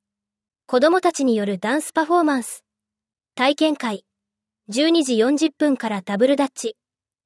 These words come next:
ストリートワークアウト。持ち物、体験会に参加される方。当日申し込みは屋内シューズ。ストリートワークアウト日本大会。十時十分、予選。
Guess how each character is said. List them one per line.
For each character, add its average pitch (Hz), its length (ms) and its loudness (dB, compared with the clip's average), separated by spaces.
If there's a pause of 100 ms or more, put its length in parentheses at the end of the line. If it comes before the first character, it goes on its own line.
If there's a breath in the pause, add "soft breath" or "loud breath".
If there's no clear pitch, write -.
ス - 140 -14
ト 294 100 4
リ 320 140 4
ー - 20 0
ト 311 140 2
ワ 294 120 4
ー 285 40 0
ク 277 180 0
ア 262 60 0
ウ 240 60 -4
ト。 196 200 -12 (500)
持 233 140 -4
ち 320 140 -2
物、 320 300 0 (280)
体 302 200 2
験 339 200 0
会 285 180 0
に 233 120 2
参 240 200 -4
加 269 120 -2
さ 262 120 -4
れ 254 80 0
る 254 120 0
方。 220 320 -10 (680)
当 294 140 4
日 311 120 0
申 302 120 -2 (220)
し - 80 -6
込 294 120 0
み 269 140 2
は 196 160 -4
屋 262 220 -2
内 302 160 0
シ 302 160 -4
ュ 285 60 0
ー - 20 -
ズ。 - 180 -12 (460)
ス - 140 -16
ト 294 120 2
リ 330 160 2
ー 320 60 -2
ト 320 120 2
ワ 311 140 4
ー 311 60 0
ク 302 180 0
ア 294 60 2
ウ 277 60 0
ト 247 120 -4
日 196 140 -2
本 254 180 -4
大 294 220 -2
会。 214 260 -10 (720)
十 339 240 2
時 302 140 0
十 220 160 -4
分、 254 320 -2 (180)
予 233 140 -2
選。 240 260 -6